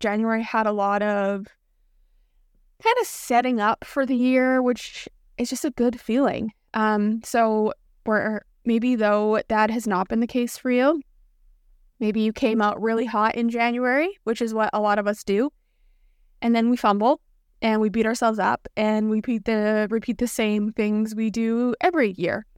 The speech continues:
Um, that was not my experience this January. I didn't come out of the gates hot because I just genuinely have not had the capacity. I know I think I mentioned it in a previous episode. I'm,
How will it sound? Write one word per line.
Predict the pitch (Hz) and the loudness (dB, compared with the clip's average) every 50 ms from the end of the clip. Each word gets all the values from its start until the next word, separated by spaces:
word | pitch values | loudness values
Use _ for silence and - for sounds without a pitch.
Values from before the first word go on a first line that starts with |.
| - _ _ _ _ _ - | -20 _ _ _ _ _ -2
Um, | 220 220 208 208 202 196 | 0 2 2 2 2 2
that | 214 220 233 226 | 2 2 2 2
was | 254 226 233 | 0 0 2
not | 240 247 254 | 0 0 2
my | 226 233 214 | 2 0 -2
experience | 202 214 - - 214 202 196 196 196 208 208 | -2 -4 -6 -4 -4 -2 -2 -2 -2 -4 -4
this | - 208 208 - | -6 -8 -8 -6
January. | - 202 196 190 208 220 240 247 262 269 277 285 262 - - - | -6 -4 -4 -2 -2 -2 0 0 0 0 0 -2 -4 -6 -4 0
I | 196 208 220 | 0 2 2
didn't | 262 262 254 262 | 2 2 2 0
come | - 262 262 | 0 0 0
out | 294 277 | 0 2
of | 277 | 2
the | 277 | 0
gates | 226 285 285 262 294 - | 0 0 0 0 -2 -4
hot | 262 233 277 262 277 285 - | -4 -2 0 2 2 2 2
because | - 254 - 277 233 | -2 -4 -2 -2 -2
I | 233 233 233 | 0 -2 -2
just | 208 226 233 220 - - - - _ _ _ _ _ _ _ _ _ _ _ _ _ _ _ | -2 -4 -6 -6 -8 -16 -20 -20 _ _ _ _ _ _ _ _ _ _ _ _ _ _ _
genuinely | - 254 233 226 240 233 226 226 226 233 | 0 0 2 2 2 2 2 0 0 0
have | 254 220 | 0 0
not | 214 220 214 208 202 196 - - | 0 0 0 2 0 0 -2 -2
had | - 220 190 | -4 -2 -2
the | 208 | -2
capacity. | - 214 - - 220 190 190 - - 254 240 277 285 294 285 247 | -6 -8 -4 0 0 0 0 -2 -4 -6 -4 -2 -2 0 0 0
I | - | 0
know | 214 214 214 | 0 0 0
I | 208 226 | -2 -2
think | 220 - 214 208 | -4 -6 -6 -4
I | 208 208 | -2 -2
mentioned | 196 196 196 196 - 208 202 | -2 -2 -2 -4 -4 -4 -2
it | 202 202 196 | -2 -2 -2
in | 196 | -4
a | 208 | -6
previous | 220 - 302 285 269 277 - 294 | -4 -2 -2 -2 -2 -2 0 -2
episode. | 262 - 277 262 - 262 254 247 247 | -2 -2 -4 -2 0 0 0 0 0
I'm, | - - 208 208 208 202 202 | 0 0 0 0 0 0 0